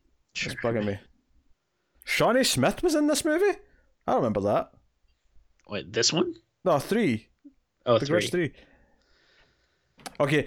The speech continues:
Speaker 2: Marina Sirtis was in the movie, I was right, but I did not remember Shawnee Smith also being in there. She's, like, the second build character, so maybe she's actually
Speaker 1: Wow.
Speaker 2: an important part of the movie. I guess she is.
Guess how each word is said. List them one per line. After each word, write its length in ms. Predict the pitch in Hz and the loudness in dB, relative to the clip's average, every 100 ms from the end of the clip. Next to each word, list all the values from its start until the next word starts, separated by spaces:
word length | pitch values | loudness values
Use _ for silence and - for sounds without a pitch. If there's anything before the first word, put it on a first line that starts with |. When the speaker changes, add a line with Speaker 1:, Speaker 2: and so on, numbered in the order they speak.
| - | -2
Speaker 2:
Marina 200 | 139 175 | 0 2
Sirtis 380 | 208 - 175 170 | 2 2 2 2
was 200 | 170 180 | 2 2
in 80 | 185 | 2
the 60 | 175 | 0
movie, 300 | 175 170 160 | 0 2 2
I 40 | |
was 200 | 135 117 | 0 0
right, 260 | 165 202 - - - - - | 0 0 -4 -14 -20 -14 0
but 320 | 143 143 - | 2 2 2
I 80 | 147 | 0
did 120 | 135 | 0
not 140 | 156 175 | 0 2
remember 300 | 170 165 156 | 2 0 0
Shawnee 280 | - 156 143 | 0 0 0
Smith 300 | - 160 147 | -2 -2 0
also 220 | 127 127 | -2 -2
being 160 | 117 110 | -2 -2
in 120 | 107 | 0
there. 120 | 107 | -2
She's, 180 | 127 156 | 0 -2
like, 160 | 165 | -2
the 140 | 131 123 _ - - | -4 -6 _ -20 -10
second 520 | - 139 139 117 110 | -2 -2 0 -2 0
build 240 | 123 113 | -2 -2
character, 480 | - 131 117 - 98 | -2 0 0 -2 -4
so 160 | - 117 | -4 -2
maybe 260 | 123 127 | -2 -2
she's 540 | 117 113 104 - - - _ _ - | -2 -4 -4 -6 -10 -16 _ _ -6
actually 480 | 113 101 - 104 98 | -4 -4 -2 -2 -2
Speaker 1:
Wow. 180 | 92 113 - _ _ _ _ - | -6 -10 -12 _ _ _ _ -8
Speaker 2:
an 120 | 113 | -2
important 340 | 110 - 120 107 | -2 -2 -4 0
part 140 | 123 | -2
of 60 | 107 | 0
the 60 | |
movie. 280 | 120 147 113 | -2 -2 0
I 40 | 101 | -2
guess 140 | 117 | -4
she 120 | - 131 | -2 -2
is. 200 | 117 | -2